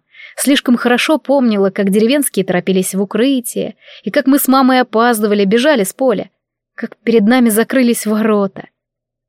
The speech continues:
Мама, поняв, что и домой мы уже не успеваем, втолкнула меня в какой-то сарай. Его буквально смели порождение, как карточный домик разрушили.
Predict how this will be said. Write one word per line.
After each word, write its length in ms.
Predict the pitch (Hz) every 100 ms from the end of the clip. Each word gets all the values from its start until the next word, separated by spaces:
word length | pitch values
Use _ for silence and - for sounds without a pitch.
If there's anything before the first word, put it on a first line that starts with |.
| _
Мама, 400 | 202 226 262 180
поняв, 440 | - 220 233 277
что 200 | - -
и 280 | 247 240 214
домой 560 | 185 196 190 196 294 247
мы 180 | 196 196
уже 240 | 190 226
не 140 | 208
успеваем, 640 | 196 - 190 185 254 214 190 - -
втолкнула 560 | - - 285 254 320 277
меня 220 | 247 262
в 60 | 285
какой-то 380 | 269 302 277 262
сарай. 640 | - 254 226 208 190 - _ _ _ _ _ _ _ _ _ _ _
Его 320 | 214 202 220
буквально 500 | 202 214 226 214 208
смели 460 | 202 - 214 214 208
порождение, 720 | 190 170 175 175 214 185 156
как 180 | 160 208
карточный 520 | - 254 233 - 240
домик 420 | 220 208 269 202 185
разрушили. 640 | 202 208 196 - 175 -